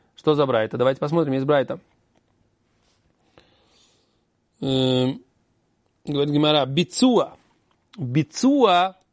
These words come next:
бешлойш". Раши объясняет, что такое бицура. Раши говорит: "Пшоро". Бицуа — это компромисс. И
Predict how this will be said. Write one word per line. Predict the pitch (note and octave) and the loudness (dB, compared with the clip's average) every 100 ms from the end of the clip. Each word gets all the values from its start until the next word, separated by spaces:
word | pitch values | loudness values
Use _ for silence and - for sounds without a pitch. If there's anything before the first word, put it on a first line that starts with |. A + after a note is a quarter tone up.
| _ _ _ _ _ _ _ _ _ D3+ | _ _ _ _ _ _ _ _ _ -6
бешлойш". | D3 - E3 B2 - - - | -4 2 2 2 -6 -20 -4
Раши | D#3+ F3 D#3+ | -2 0 0
объясняет, | C#3+ E3 C3 | 0 0 0
что | D#3 | 0
такое | D#3+ | 0
бицура. | D3 C#3 A3+ A#3+ B3 - _ _ _ _ _ - | 0 -2 0 2 2 0 _ _ _ _ _ -4
Раши | D#3+ D#3+ | -4 -2
говорит: | F3 F#3+ F#3+ - | -2 0 -2 -4
"Пшоро". | - F#3+ F#3 A#2+ _ _ _ _ _ _ _ _ _ _ _ _ _ _ _ _ _ _ _ _ _ _ _ _ _ - | 2 4 4 2 _ _ _ _ _ _ _ _ _ _ _ _ _ _ _ _ _ _ _ _ _ _ _ _ _ -10
Бицуа — | C#3+ D#3+ - B3+ A3 | -2 -2 2 4 4
это | F#3 | 2
компромисс. | D#3+ D3+ D3+ C3 A#2+ - - - _ _ _ _ _ _ _ _ _ _ _ _ _ _ _ _ _ _ _ - | -4 0 0 -2 -6 -16 -20 -20 _ _ _ _ _ _ _ _ _ _ _ _ _ _ _ _ _ _ _ -8
И | C3 C3 | -4 -4